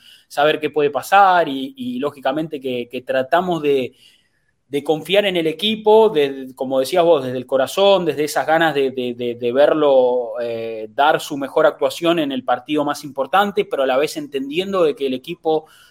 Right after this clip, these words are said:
no está en su mejor momento, que hay, que, que, que la presión es mucha y que ellos están, lógicamente, aprovechándose de eso. O sea, me parece que el City también es un equipo que se nutre de, de esta situación de, de,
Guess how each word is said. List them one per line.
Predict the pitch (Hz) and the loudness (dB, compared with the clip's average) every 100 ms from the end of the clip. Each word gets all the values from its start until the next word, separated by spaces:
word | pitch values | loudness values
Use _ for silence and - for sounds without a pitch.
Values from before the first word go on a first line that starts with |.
| - | -10
no | 294 | -10
está | 294 233 | 0 2
en | 233 | 2
su | - | -2
mejor | 170 - 170 | -4 0 0
momento, | 151 160 180 175 170 | 2 0 0 0 -2
que | 160 | 0
hay, | 156 147 143 135 - - _ - | 0 0 -4 -6 -12 -20 _ -6
que, | 131 127 | -4 -4
que, | 127 127 | -4 -6
que | 123 123 120 120 | -6 -4 -4 -2
la | 123 - | -2 -2
presión | - - 180 185 165 151 | -4 0 0 0 -4 -2
es | 147 | -4
mucha | 143 190 220 - 190 180 170 | -2 -2 -2 2 4 4 4
y | 143 | 0
que | 143 139 151 | -4 -2 -2
ellos | 175 175 - | -4 -8 -10
están, | - 170 170 143 _ _ - | 0 0 0 -6 _ _ -6
lógicamente, | 147 - 165 151 170 190 170 | -6 -4 -2 0 0 0 0
aprovechándose | - 139 143 - 240 220 143 143 | 0 -2 -2 0 -2 -2 -6 -4
de | 135 | -4
eso. | 127 127 | -6 -8
O | |
sea, | 156 156 | -4 -2
me | 143 | -2
parece | 127 180 208 | -4 -4 -4
que | 156 | -6
el | 143 | -6
City | 196 185 175 | -12 -10 -6
también | 143 160 | -2 -2
es | 180 | -4
un | 160 | -6
equipo | 135 175 190 | -6 -4 -6
que | 151 | -4
se | - 135 | -6 -4
nutre | 156 240 247 151 120 - _ _ | 0 -2 0 0 -2 -6 _ _
de, | 123 123 120 120 120 | -6 -2 0 -2 -2
de | 131 127 | -2 -2
esta | 127 127 | -4 -8
situación | - 135 135 131 156 160 139 | -8 -4 -4 0 2 2 2
de, | 127 | -2
de, | 123 120 | -2 -4